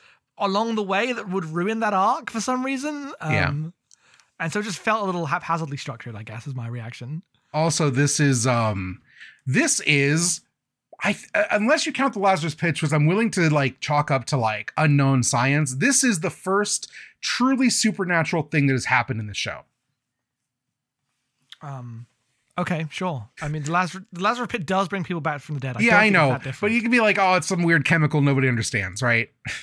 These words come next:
Speaker 1: I guess you can.
Speaker 2: This is a, this is a mummy ghost.
Speaker 1: This is a mummy ghost. This is literally a mummy ghost. It's like the,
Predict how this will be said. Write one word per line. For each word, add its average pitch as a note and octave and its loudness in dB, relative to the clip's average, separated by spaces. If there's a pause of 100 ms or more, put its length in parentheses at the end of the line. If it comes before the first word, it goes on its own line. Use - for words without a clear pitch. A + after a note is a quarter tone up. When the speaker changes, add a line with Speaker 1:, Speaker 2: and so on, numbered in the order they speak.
(420)
Speaker 1:
I E3+ -4
guess F3+ -4
you A#2 -14
can. G#2+ -12 (420)
Speaker 2:
This C#4+ 2
is C#4 4
a, G3+ 2
this C4+ 2
is C4 2
a G3 2
mummy G3 2
ghost. A2+ 0 (500)
Speaker 1:
This D3+ -2
is D#3 -4
a D#3 -2
mummy C3+ -6
ghost. A2+ -12
This D3 -6
is C#3+ -6
literally D3 -4
a C3 -6
mummy B2+ -4
ghost. G#2 -12
It's D3 -16
like C#3+ -4 (200)
the, C3 -8